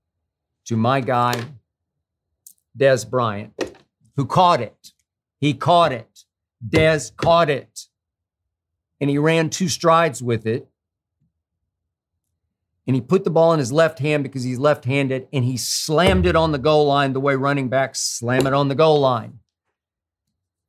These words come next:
The referee closest to that, <coughs> excuse me, play raised his arms, touchdown. Mm. And I celebrated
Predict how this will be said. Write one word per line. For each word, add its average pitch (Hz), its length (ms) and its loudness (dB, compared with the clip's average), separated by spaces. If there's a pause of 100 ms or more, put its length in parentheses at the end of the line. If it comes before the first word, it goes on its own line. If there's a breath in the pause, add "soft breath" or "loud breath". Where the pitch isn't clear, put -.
(240)
The 127 100 -6
referee 135 760 0 (220 loud breath)
closest 117 500 -6
to 131 120 -8
that, 127 360 -4
<coughs> - 300 -2
excuse 135 440 -6
me, 123 120 -2
play 139 420 0 (3000)
raised 147 400 0
his 135 160 -6
arms, 123 560 -2 (380)
touchdown. 110 680 -6 (1600)
Mm. 123 200 -4 (1300)
And 117 120 -2
I 139 100 0
celebrated 123 840 -2